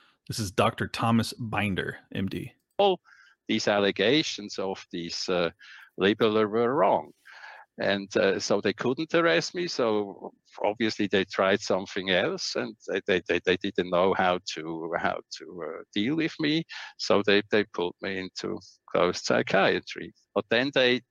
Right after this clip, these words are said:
Speaker 2: they gave me the, the, uh, opportunity to decide. Either you stay here in the, in the psychiatric hospital for six weeks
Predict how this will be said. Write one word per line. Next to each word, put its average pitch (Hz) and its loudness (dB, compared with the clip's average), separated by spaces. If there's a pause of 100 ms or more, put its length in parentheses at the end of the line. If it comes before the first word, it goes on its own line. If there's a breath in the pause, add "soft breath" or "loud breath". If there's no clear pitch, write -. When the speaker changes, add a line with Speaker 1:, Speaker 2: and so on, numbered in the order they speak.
Speaker 2:
they 113 0
gave 107 0
me 113 -6 (220)
the, 92 -2
the, 87 -2
uh, 82 -2
opportunity 156 2
to 104 -4
decide. 107 2 (800 soft breath)
Either 165 4
you 101 -2
stay 107 2
here 123 4
in 92 -4
the, 87 -2
in 85 -8
the - -10
psychiatric 95 0
hospital 120 -4
for 98 0
six - 0
weeks 135 -2